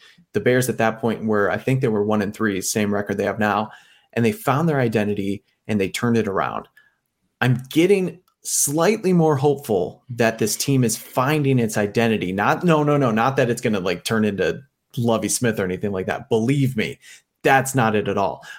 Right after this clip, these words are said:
But I just feel like at the very least, they're finding out who they can be. And that will at least keep them competitive in games. There's still so long of a way to go, though. Like, you're blowing leads now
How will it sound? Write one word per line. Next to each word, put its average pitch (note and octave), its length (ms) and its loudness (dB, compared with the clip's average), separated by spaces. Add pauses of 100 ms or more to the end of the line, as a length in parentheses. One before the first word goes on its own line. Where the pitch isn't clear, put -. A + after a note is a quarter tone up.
But A#2+ 180 0
I A#2+ 100 2
just A#2+ 220 -2
feel D3 140 2
like C3 180 0
at A2+ 160 -4
the A#2+ 80 -2
very C3+ 300 4
least, A2+ 260 -2
they're A2+ 80 0
finding A#2 640 0
out G#2+ 400 0
who B2 180 -2
they A2+ 140 2
can G#2 220 -4
be. G2 420 -4 (580)
And G#2+ 420 0 (220)
that A#2 500 -2
will B2 200 0
at G2+ 60 -8
least B2 280 -2
keep C3 200 -4
them A2+ 140 0
competitive G#2 580 -2
in F#2+ 120 -4
games. F2+ 420 -6 (200)
There's C3+ 180 2
still F3 180 2
so - 460 2
long A#2 400 2
of G#2+ 100 -2
a G2+ 60 -4
way G2+ 160 0
to E2+ 80 -4
go, B2+ 380 0
though. E2 280 -2
Like, G2 320 -4 (380)
you're A2 140 -4
blowing D3 440 2
leads C3+ 360 2
now G#2 260 0